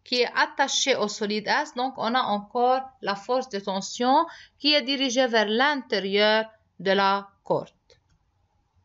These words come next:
Dans le cas cinq,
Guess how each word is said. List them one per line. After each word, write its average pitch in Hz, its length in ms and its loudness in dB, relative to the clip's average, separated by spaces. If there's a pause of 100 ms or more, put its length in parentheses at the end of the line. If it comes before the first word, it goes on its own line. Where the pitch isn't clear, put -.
(2250)
Dans 269 160 4
le 302 120 4
cas 427 280 2
cinq, 320 540 0